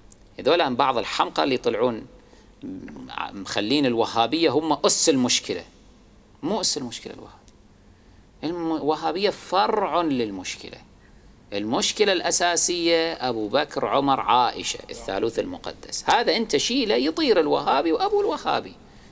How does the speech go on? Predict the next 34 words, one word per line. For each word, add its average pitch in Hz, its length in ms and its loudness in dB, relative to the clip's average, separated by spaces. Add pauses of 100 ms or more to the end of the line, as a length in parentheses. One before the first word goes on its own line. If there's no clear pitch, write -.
شنو 359 340 -2
مد-، 226 280 0
مدوخ 226 480 6
العالم؟ 220 560 4
ابن 196 280 0
تيمية، 214 500 0
ابن 160 180 -2
تيمية، 147 460 2
ابن 165 180 -4
تيمية، 185 460 -2
ابن 160 200 -4
تيمية. 139 520 0 (300)
وعلى 220 240 4
هذا 214 160 0
المستوى 196 360 2
الضعيف 165 420 2
العلمي 139 440 0
أيضًا. 101 400 -6 (540)
هذا 349 260 2
مو، 392 380 0
مو 302 300 2
هذا 240 340 2
هو 170 320 4
ال-، 131 300 0 (440)
مو 247 340 4
هذا، 233 400 0
مو 214 220 -2
هذا 226 280 0
هو 196 200 2
صلب 240 840 4
المشكل 180 800 2
الحضاري 147 520 2
بيننا 113 380 0
وبينهم. 90 360 -12